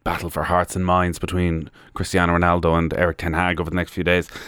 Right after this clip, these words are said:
Uh, Ten Hag is aware of Ronaldo's reluctance to engage with certain members of his inner circle. Doesn't like the coaching staff.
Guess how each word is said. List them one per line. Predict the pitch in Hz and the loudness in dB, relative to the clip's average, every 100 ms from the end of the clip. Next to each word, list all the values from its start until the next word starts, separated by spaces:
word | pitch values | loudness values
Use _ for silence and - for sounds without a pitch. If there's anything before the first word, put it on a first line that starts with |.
| - | -6
Uh, | 92 | -4
Ten | - 110 | 0 2
Hag | 113 117 107 | 2 2 2
is | 101 | 2
aware | 101 113 117 107 | 4 4 4 2
of | 92 90 | 0 0
Ronaldo's | 101 98 101 95 90 | 2 2 2 0 -2
reluctance | 87 95 101 98 90 - - - - | 0 0 0 -2 -4 -6 -16 -20 -8
to | - | -4
engage | 90 101 104 92 | 0 2 2 -2
with | - | -6
certain | - 120 107 110 | 0 2 4 2
members | 107 98 95 | 4 4 2
of | 95 | 0
his | 90 | -4
inner | - 104 | -2 -2
circle. | 98 110 107 95 80 _ _ _ _ _ _ - | 0 0 0 -2 -8 _ _ _ _ _ _ -4
Doesn't | - 101 | 0 4
like | 101 92 | 4 4
the | |
coaching | - 98 87 87 | 2 2 0 0
staff. | 92 82 | 2 2